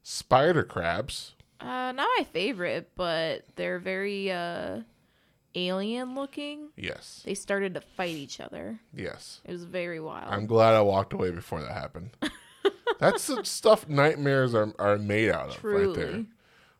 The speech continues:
Speaker 1: We saw some giraffes. Did we see an elephant? We
Speaker 2: Yeah.
Speaker 1: saw one elephant. That's right. He was eating, uh, and pulling out a bunch of food, even though there was a bunch of food on the ground.
Speaker 2: Yep.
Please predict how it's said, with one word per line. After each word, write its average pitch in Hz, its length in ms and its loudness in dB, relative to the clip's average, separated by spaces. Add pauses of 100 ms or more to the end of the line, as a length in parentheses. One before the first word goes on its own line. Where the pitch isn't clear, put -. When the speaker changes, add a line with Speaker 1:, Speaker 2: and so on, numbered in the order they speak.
Speaker 1:
We 107 100 -6
saw 117 180 2
some 101 240 -6
giraffes. 131 880 2 (560)
Did 110 100 -10
we 147 60 -2
see 175 140 -4
an 147 60 2
elephant? 151 420 0 (320)
We 196 120 -4
Speaker 2:
Yeah. 185 140 0
Speaker 1:
saw 131 160 8
one 113 180 4
elephant. 113 320 -2
That's 104 180 -2
right. 123 240 4
He 113 100 -4
was 110 140 -4
eating, 113 340 -8 (880)
uh, 90 500 -2
and 107 220 -6
pulling 120 300 -2
out 107 140 6
a 101 40 2
bunch 104 240 -2
of 95 80 -6
food, 107 220 -4
even 95 180 -2
though 95 100 2
there 90 100 2
was 87 100 -2
a 90 40 -6
bunch 92 200 -2
of 85 80 -12
food 98 120 -4
on 87 80 -2
the 85 80 -6
ground. 82 360 -6 (120)
Speaker 2:
Yep. 175 460 -8